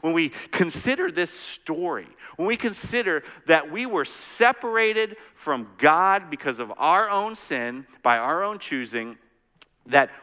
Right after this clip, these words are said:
we are separated from him, but because of Jesus and nothing we can do on our own to erase us, because of Jesus' work on the cross,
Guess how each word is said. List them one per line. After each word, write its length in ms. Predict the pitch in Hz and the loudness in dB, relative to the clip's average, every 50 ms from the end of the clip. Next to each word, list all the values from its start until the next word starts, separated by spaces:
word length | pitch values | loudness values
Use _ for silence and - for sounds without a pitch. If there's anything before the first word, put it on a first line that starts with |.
| - | -8
we 120 | - 160 160 | -2 -2 0
are 60 | 139 | 0
separated 560 | - - - 170 170 165 - 202 202 196 190 180 | -2 -2 0 0 0 0 0 -2 -2 -2 -2 -6
from 180 | - 190 170 | -8 -10 -8
him, 260 | 151 143 127 127 120 - - - - | -6 -4 -4 -4 -6 -10 -16 -14 -4
but 160 | - 139 - | -4 -4 -2
because 380 | - 143 - - 165 156 147 151 | -2 -6 -2 0 0 0 0 -2
of 240 | - 127 117 107 104 | -8 -8 -8 -8 -8
Jesus 480 | - 131 156 185 190 214 208 - - | -6 -4 -4 -4 -4 -6 -6 -6 -6
and 100 | 135 120 | -6 -2
nothing 300 | 127 156 170 - 190 185 | -2 -2 -2 -4 -8 -8
we 100 | 185 196 | -8 -8
can 200 | - - 175 151 | -6 -8 -8 -6
do 200 | 139 165 180 180 | -6 -6 -4 -2
on 140 | 170 165 160 | -2 0 0
our 140 | 156 151 160 | 0 0 0
own 180 | 180 208 196 | -2 -4 -6
to 120 | - - 135 | -8 -8 -8
erase 360 | 117 113 113 110 110 - 120 | -4 -4 -4 -6 -6 -8 -14
us, 80 | 113 - | -16 -14
because 320 | - 156 - 139 123 110 | -14 -6 -6 -6 -4 -4
of 180 | 113 98 92 92 | -8 -10 -10 -12
Jesus' 520 | - - 147 175 190 - 202 196 - - | -8 -6 -6 -6 -6 -6 -10 -12 -12 -8
work 240 | 151 156 165 165 - | -4 -4 -4 -4 -2
on 160 | 160 151 143 | -4 -6 -6
the 80 | 113 101 | -6 -10
cross, 520 | - - - 151 160 170 185 185 - - | -8 -2 -2 0 0 0 -2 -4 -6 -14